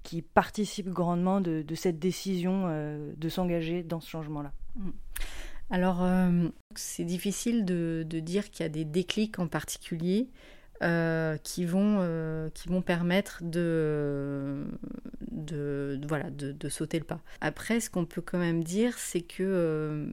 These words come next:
Speaker 2: même si le changement est un processus long, complexe, multifactoriel, euh, le passage à l'action concret, euh, il suppose aussi de rompre avec ses habitudes.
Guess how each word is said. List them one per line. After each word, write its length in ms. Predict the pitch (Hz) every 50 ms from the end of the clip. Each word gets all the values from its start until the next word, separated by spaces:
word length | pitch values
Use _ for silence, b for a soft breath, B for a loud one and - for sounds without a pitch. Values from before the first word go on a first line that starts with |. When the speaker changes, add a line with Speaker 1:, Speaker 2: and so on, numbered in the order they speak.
| - -
Speaker 2:
même 180 | - 165 180 180
si 160 | - - 185
le 80 | 175 -
changement 500 | - - 180 175 165 170 180 190 190 190
est 60 | 180
un 60 | 160
processus 680 | - - 165 - - 165 165 - - - - - - - 175
long, 280 | 175 180 185 190 185
complexe, 540 | 175 - 170 165 - - 180 175 170 - -
multifactoriel, 960 | 170 160 - - - - 160 160 - - 160 156 160 165 175 196 226 247 254 - B B B 156
euh, 40 |
le 180 | 156 165 180 185
passage 680 | - 196 190 185 - 208 208 208 190 180 - - - - - -
à 100 | - 165
l'action 460 | 175 180 175 - - - 202 196 190 180 - - - -
concret, 540 | - 185 175 - - - 196 202 233 262 - B B B B B B B B B B B - -
euh, 440 | 165 160 160 156 151 151 151 147 151 -
il 100 | - 175
suppose 520 | - - - 180 165 - - 214 220 196 180
aussi 240 | 170 - - - 202
de 100 | - 165
rompre 380 | 160 - 196 202 196 - -
avec 120 | 175 165 -
ses 200 | - 170 170 175
habitudes. 480 | 175 175 175 175 - - 165 160 -